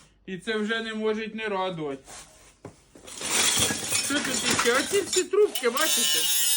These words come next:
Ти поняв? От вам і прикол. Оця трубка проходить. Оця. Якщо вона, звичайно, не магнітна, а є.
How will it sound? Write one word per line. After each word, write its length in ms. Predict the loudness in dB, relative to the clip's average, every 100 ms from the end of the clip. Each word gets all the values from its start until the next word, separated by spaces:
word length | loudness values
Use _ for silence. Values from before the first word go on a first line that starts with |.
| 2 0 -2 -2 -2 0 0 -2 -4 -8 -10 -20 -20 -10
Ти 100 | -10 -8
поняв? 580 | -8 -6 -4 -4 -4 -6 -12 -20 -20 -20 -20 -20 -20 -20 -20 -16
От 200 | -16 -14
вам 220 | -14 -12
і 60 | -14
прикол. 600 | -12 -12 -10 -10 -10 -12 _ -16 -16 -12
Оця 400 | -10 -6 -4 -4
трубка 600 | -4 -6 -8 -8 -12 -12 -14 -20 _ _ _ -20 -20 -20 -20 -6
проходить. 720 | -4 -2 -2 -2 0 -4 -8 -14 -8 -8 -8 -18 -8 -6 -4 -4 -6 -12 -20 _ -20 _ -6
Оця. 460 | -6 -4 0 0
Якщо 320 | 0 -4 0 0
вона, 240 | 0 -2
звичайно, 440 | 0 2 2 0
не 160 | 0 2
магнітна, 560 | 2 2 -2 -6 -8 -8
а 60 |
є. 200 | -4 -4